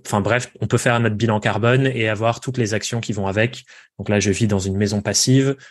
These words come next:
Le but d'une maison passive, c'est de ne pas consommer d'électricité ou d'énergie pour la chauffer.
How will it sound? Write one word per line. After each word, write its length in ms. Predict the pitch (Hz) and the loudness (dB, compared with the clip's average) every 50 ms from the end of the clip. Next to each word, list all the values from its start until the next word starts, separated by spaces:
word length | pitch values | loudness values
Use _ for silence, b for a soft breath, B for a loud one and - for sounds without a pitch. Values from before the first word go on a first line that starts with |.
| B B B B B - | B B B B B -8
Le 100 | 104 95 | -6 -2
but 180 | 95 104 104 | -2 -2 0
d'une 180 | 104 107 104 104 | 0 2 2 4
maison 240 | 104 104 101 104 98 | 4 4 2 0 -2
passive, 520 | - 113 101 - - 117 110 107 104 107 | -2 -2 -2 -2 -2 -2 -2 -2 -2 -2
c'est 160 | 101 - - 95 | -2 -2 -4 -2
de 100 | 98 95 | -4 -4
ne 80 | 95 | -4
pas 180 | - - 110 101 | -4 -4 -4 -4
consommer 500 | - 107 101 - - 104 104 104 101 98 | -4 -4 -4 -2 0 2 2 2 2 2
d'électricité 920 | 95 98 104 101 98 - - - 120 - - - - - 107 104 104 101 - | 0 0 0 0 0 -2 -4 -4 -4 -4 -4 -4 -4 -4 -2 -2 -2 -2 -4
ou 120 | 104 101 | -4 -6
d'énergie 560 | 98 95 104 104 107 104 101 98 101 104 107 104 | -4 -2 -2 0 2 2 2 0 0 -2 -2 -2
pour 140 | - 98 | -2 -4
la 80 | 95 90 | -4 -4
chauffer. 500 | - - 123 123 127 151 170 170 - - | 0 0 0 2 2 2 0 0 -2 -8